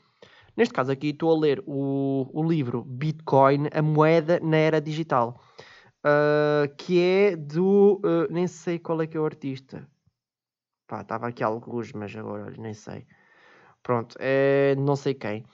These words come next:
Pronto, e estou a ler, tá a ser bacano. Eh, estou a aprender sobre Bitcoin, estou a aprender sobre a moeda, estou a aprender sobre a cripto-,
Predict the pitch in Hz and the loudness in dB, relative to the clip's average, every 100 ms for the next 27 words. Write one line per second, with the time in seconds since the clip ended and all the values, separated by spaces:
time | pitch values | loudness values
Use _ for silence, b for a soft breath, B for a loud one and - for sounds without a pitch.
0 | B B - - 160 196 247 214 151 147 | B B -2 0 0 4 4 6 2 0
1 | 170 165 175 160 156 135 113 110 131 147 | -4 -4 -2 -2 -4 -4 -4 -6 -10 -10
2 | - 147 151 156 151 156 151 - 185 185 | -8 -4 -2 -2 -2 -4 -6 -6 -6 -2
3 | 180 156 127 135 165 143 143 139 - 120 | -2 -2 -4 -4 -6 -4 -4 -4 -6 -2
4 | 123 139 139 143 135 143 139 139 135 131 | -2 -2 -4 -4 -2 -2 -2 -2 -2 -2
5 | 120 127 135 139 147 139 143 139 139 139 | 0 0 0 0 -2 -2 -4 -4 -4 -4
6 | 135 131 139 139 131 | -4 -4 -6 -8 -8